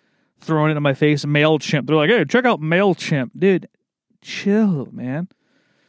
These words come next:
All right, so Barry Bonds, Derrick Rose, that's already worth twenty-five. Vince Carter,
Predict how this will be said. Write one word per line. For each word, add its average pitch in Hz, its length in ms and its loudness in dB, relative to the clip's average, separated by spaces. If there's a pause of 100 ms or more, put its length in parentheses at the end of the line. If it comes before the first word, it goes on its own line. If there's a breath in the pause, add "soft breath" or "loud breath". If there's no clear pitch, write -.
(640)
All 180 80 2
right, 156 100 0
so 175 80 2
Barry 185 280 4
Bonds, 170 420 0
Derrick 208 340 0
Rose, 170 460 2
that's 180 160 -4
already 165 160 0
worth 165 200 0
twenty-five. 147 580 -2
Vince 160 260 -2
Carter, 165 800 0